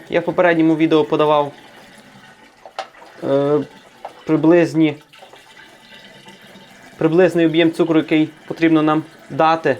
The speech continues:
для того, щоб вино було напівсолодке. Але я так багато цукру не даю, тому що я не люблю, щоб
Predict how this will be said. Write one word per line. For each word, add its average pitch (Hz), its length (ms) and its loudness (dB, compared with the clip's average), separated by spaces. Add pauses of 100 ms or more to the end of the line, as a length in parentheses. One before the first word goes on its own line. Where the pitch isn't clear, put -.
для 139 80 -4
того, 143 180 -2
щоб 135 200 -8
вино 147 200 -2
було 143 180 -2
напівсолодке. 151 680 -2 (460)
Але 175 200 0
я 190 200 0
так 180 220 -4
багато 170 280 -4
цукру 175 240 -6
не 180 60 -2
даю, 190 140 -2
тому 175 180 -2
що - 140 -6
я 165 60 2
не 165 80 2
люблю, 131 220 0
щоб 127 380 -2